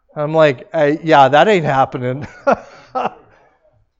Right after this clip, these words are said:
My, my wife, my wife was, uh, last week was at a ladies' conference thing, and she was talking to, <clears throat> to me over the phone, and,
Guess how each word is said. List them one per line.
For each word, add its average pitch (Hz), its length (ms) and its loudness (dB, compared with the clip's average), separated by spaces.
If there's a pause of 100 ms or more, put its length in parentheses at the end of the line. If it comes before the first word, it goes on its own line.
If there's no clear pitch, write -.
(2000)
My, 196 280 -6
my 185 260 -4
wife, 185 500 -4
my 170 220 -2
wife 175 340 2
was, 139 440 -4 (100)
uh, 143 220 0
last 151 360 2
week 160 260 -4
was 135 180 -6
at 143 120 2
a 131 120 -2
ladies' 139 680 -6
conference 143 600 -8
thing, 127 440 -10 (420)
and 156 300 -2
she 185 160 -4
was 160 220 -6
talking 156 640 -8
to, 143 400 -10 (220)
<clears throat> - 220 -20
to 156 760 -8
me 156 160 -6
over 147 180 -2
the 123 80 -8
phone, 143 400 -2
and, 110 180 -10